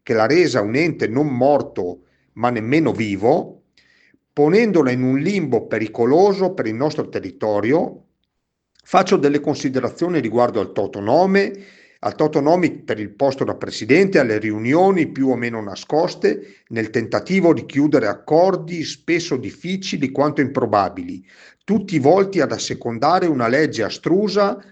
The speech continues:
prendendone supinamente atto. Forse varrebbe la pena invece di dimostrare quanto noi teniamo realmente alla nostra provincia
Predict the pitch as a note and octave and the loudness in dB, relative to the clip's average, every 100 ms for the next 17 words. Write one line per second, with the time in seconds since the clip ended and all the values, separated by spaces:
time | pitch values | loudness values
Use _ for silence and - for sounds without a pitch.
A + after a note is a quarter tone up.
0 | _ B2 A#2 A2+ F3+ F#3+ F3+ E3+ C#3+ - | _ -4 -2 2 2 4 2 0 -4 -8
1 | C3 B2 A2 B2 B2+ A#2+ F#2+ E2 - - | -6 -4 -2 -2 -2 -2 -2 -6 -14 -20
2 | _ _ - _ - F#3+ G#3+ G#3+ A3+ G#3 | _ _ -20 _ 6 6 6 4 0 0
3 | - A2+ A2 C3+ C3 A2+ - E3+ C#3+ A2+ | -2 -4 -4 -2 -2 -2 -2 -2 -2 -2
4 | G#2 D3 F3 - F#3+ F#3+ - - A#2+ A2+ | 2 2 0 0 0 0 -6 -16 -14 -6
5 | C3+ C3 A#2+ - E3 D#3 A2+ B2 A2+ A#2+ | -2 -2 -2 2 4 4 2 -2 -4 -2
6 | A#2 E3 E3+ G2+ - A2 A2+ D3+ D3 A2 | 0 2 2 0 -4 -4 0 0 0 0
7 | G2 B2+ D#3+ B2+ E3 F#3 C#3 G2 G2+ - | 0 2 2 2 0 0 -2 -4 -6 -8
8 | G#2 - F#2+ F#2+ F#2 - C#3+ D3 | -10 -10 -8 -8 -8 -4 -4 -4